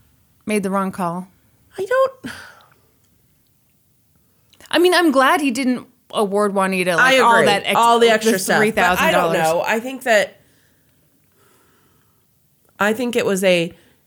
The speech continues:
Speaker 2: nice gesture of them to offer to pay the medical bills,
Speaker 1: Mm-hmm.
Speaker 2: but to now have it court ordered, like,
Speaker 1: Yeah.
Speaker 2: I, I think it's kind of ridiculous.
Speaker 1: I, I think it is.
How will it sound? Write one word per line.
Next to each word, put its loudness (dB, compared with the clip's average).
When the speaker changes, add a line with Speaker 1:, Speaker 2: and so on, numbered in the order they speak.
Speaker 2:
nice -2
gesture -2
of -6
them -2
to -12
offer -4
to -14
pay -8
the -8
medical -6
bills, -2
Speaker 1:
Mm-hmm. -4
Speaker 2:
but 0
to -4
now 2
have -2
it -6
court -2
ordered, -2
like, -4
Speaker 1:
Yeah. -6
Speaker 2:
I, -6
I -6
think -6
it's -8
kind -8
of -12
ridiculous. -12
Speaker 1:
I, 0
I -2
think -6
it 0
is. -4